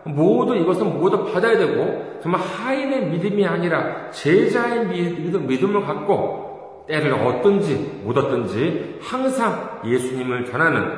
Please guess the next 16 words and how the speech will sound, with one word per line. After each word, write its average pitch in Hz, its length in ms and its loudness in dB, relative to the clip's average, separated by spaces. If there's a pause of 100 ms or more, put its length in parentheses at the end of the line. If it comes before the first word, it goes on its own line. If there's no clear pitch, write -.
(320)
예수님의 143 640 2
증인, - 760 2
복음의 135 560 0
증인이 202 400 0
되는 - 640 2
우리 110 140 0
모두가 117 480 2
되시기를 107 720 2
주님의 127 360 -2
이름으로 101 560 -2
축원합니다. 143 1040 -4
감사합니다. 107 920 -2
여러분 123 240 2
모두 113 480 2
승리하시기 175 600 0
바라겠습니다. 104 720 -2